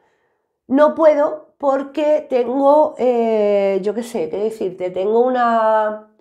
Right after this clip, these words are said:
situación familiar que me cohíbe de ello, ¿vale? Que no me deja disponer de los horarios que yo podría estar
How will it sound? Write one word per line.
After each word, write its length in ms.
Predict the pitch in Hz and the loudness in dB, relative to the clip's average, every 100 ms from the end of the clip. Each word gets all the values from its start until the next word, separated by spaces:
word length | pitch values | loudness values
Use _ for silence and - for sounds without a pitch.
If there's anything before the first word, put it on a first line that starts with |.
| _ _ _ | _ _ _
situación 540 | 277 226 226 254 254 | -2 0 0 0 -2
familiar 600 | 254 269 269 269 294 - _ _ _ _ _ _ _ _ _ _ _ _ _ _ _ _ - | -2 -2 2 2 0 -6 _ _ _ _ _ _ _ _ _ _ _ _ _ _ _ _ 2
que 140 | 277 | 4
me 160 | 240 220 | 4 0
cohíbe 380 | 196 226 208 196 | 0 0 0 0
de 160 | 151 | -2
ello, 320 | 147 - - _ _ _ | -4 -8 -16 _ _ _
¿vale? 300 | 196 202 294 | -4 -2 -2
Que 120 | 240 | -2
no 160 | 214 196 | 0 0
me 200 | 202 196 | 0 2
deja 400 | 202 269 277 320 | 2 2 0 -4
disponer 520 | 311 - 196 175 170 | -4 -6 -6 -4 -4
de 180 | 180 180 | -4 -2
los 320 | 190 185 - | -2 -4 -6
horarios 580 | 196 208 254 262 339 339 | 0 4 4 4 0 -2
que 160 | 247 | -4
yo 240 | 185 180 175 | -4 -6 -6
podría 400 | 185 185 190 190 | -6 -4 -4 -6
estar 840 | 185 _ 220 196 180 180 175 | -10 _ -2 2 2 2 0